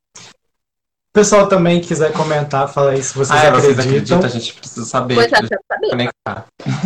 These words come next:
Speaker 1: E eu acredito também. Eu acho que existem vidas inteligentes pelo, pela vastidão do universo. E eu também tenho outra teoria que eu vou deixar pra mais pra frente da live.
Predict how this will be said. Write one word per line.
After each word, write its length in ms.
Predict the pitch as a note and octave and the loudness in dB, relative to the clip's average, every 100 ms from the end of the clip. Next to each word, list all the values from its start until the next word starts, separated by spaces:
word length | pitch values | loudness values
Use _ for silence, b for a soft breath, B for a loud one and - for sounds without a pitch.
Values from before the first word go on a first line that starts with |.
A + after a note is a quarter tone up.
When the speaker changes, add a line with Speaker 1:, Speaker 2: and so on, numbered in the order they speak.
| A#3+ C#3+ | 0 2
Speaker 1:
E 380 | D#3 D#3+ D#3+ D#3+ | 0 0 2 4
eu 120 | E3 | 4
acredito 600 | E3 F3 F#3 C3 B2 - | 2 2 2 0 -6 -6
também. 340 | C#3 B2 G#2 - _ _ _ - | -6 -6 -8 -14 _ _ _ -8
Eu 200 | B2+ B2+ | -4 -2
acho 240 | C3+ - | -4 -8
que 160 | D3+ D3 | -4 -2
existem 460 | C3+ C3+ - C#3 | -2 -4 -6 -6
vidas 440 | A#2+ B2+ A#2+ B2+ A#2 | -4 -6 -4 -4 -4
inteligentes 840 | B2 B2+ A#2+ A#2 A2+ A#2 - - _ _ | -4 -4 -4 -4 -4 -6 -12 -18 _ _
pelo, 440 | - C3 B2 B2 B2 | -4 -2 -2 -2 -4
pela 240 | C#3+ C#3 | -2 0
vastidão 600 | C3+ C3 C#3+ A2+ A#2+ B2 | 0 -4 -6 -6 -4 -4
do 80 | B2 | -2
universo. 560 | B2+ A#2 A#2 B2 - - _ _ _ _ _ _ _ _ | -4 -4 -6 -8 -14 -20 _ _ _ _ _ _ _ _
E 180 | C#3 D3+ | -4 0
eu 120 | D#3 | 0
também 340 | D#3+ D#3+ D#3+ D3+ | 0 0 -2 -2
tenho 260 | D#3+ D#3+ | -2 2
outra 280 | D#3 E3+ F#3 | 2 2 2
teoria 360 | F#3 F#3 D#3 D#3 | 2 2 2 -2
que 60 | D3 | -2
eu 40 | |
vou 100 | D3 | -2
deixar 340 | D3 D3 C#3+ | -2 -2 -4
pra 220 | - D3 C#3 | -4 -4 -2
mais 240 | C#3 C3 | -4 -8
pra 180 | C3+ C#3 | -10 -10
frente 320 | B2+ A#2+ - | -10 -12 -8
da 140 | B2 B2 | -6 -4
live. 280 | G#2 G2+ | -6 -12